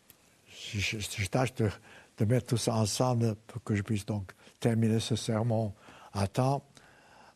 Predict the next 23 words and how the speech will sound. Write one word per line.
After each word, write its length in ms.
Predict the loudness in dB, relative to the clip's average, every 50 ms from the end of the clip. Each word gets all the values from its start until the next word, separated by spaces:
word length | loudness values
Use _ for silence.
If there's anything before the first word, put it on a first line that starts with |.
| _ -6 -2
Euh, 280 | 0 2 2 2 2 0 -4 -8 -12 -18 _ _ _ _ _ _ _ _ _ _ _ _ -20 _ _ -20 _ _ _ _ _ _ _ _ _ _ _ -12 -8
euh, 180 | -8 -6 -8 -8 -12 _ _ _ _ _ _ _ _ _ _ _ _ _ _ _ _ _ _ _ _ _ _ _ _ _ _ _ _
Dieu 220 | 0 4 4 6 6
a 100 | 6 4
dit, 380 | 4 2 2 2 2 0 -4 -10 -16 -20 -20 -20 -20 -20 -20 -20 -20 -20 -20 -20 _ _ -20 _ -20 -18
c'est 280 | -14 -12 -4 0 0 2
Jean 220 | 4 4 2 2
qui 260 | -2 -2 -2 0 0
écrit, « 460 | 0 0 -2 0 0 2 2 2 0 -4 -10 -18 -20 -20 -20 -20 -20 -20 -20 -20 -20 _ _ _ _ _ 2
Et 260 | 4 6 6 6 6
les 240 | 6 6 6 6 6
anges 200 | 4 4 4 4
de 80 | 4 4
Dieu 580 | 4 6 6 6 6 6 4 2 2 0 -2 -6 -12 _ _ _ _ _ _ _ -20 _ _ -4
ont 240 | 0 2 4 4 4
vaincu, 440 | 4 4 4 4 4 2 0 0 2
dit-il, 540 | 2 2 0 0 0 0 2 2 2 0 2
à 100 | 0 0
cause 240 | 0 2 0 0 2
du 120 | 2 0 0
sang 260 | 0 0 -2 -2 0
de 100 | 0 0
l'agneau, 560 | 0 0 0 0 2 2 2 2 0 0